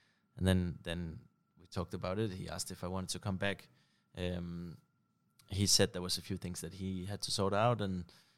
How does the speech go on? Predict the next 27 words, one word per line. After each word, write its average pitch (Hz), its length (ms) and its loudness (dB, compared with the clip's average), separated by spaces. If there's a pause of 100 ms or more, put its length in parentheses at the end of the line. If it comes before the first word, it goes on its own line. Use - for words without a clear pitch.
(140)
I 98 100 6
also 95 240 2
had 95 120 0
a 90 40 -6
few 92 160 -4
things 90 220 -4
I 92 120 2
needed 98 220 -4
to 90 80 -2
sort 95 260 4
out. 107 240 -2
So 90 200 2
I, 90 40 -2
th-, - 420 -12
I 90 40 -12
thought, 90 300 -6 (120)
you 90 80 -8
know, 82 60 -2
I 85 40 -2
told 104 240 6
my 98 100 4
wife 90 280 0
about 90 280 0
it, 87 120 0 (440)
talked 95 260 2
to 92 60 -4
her. 87 280 4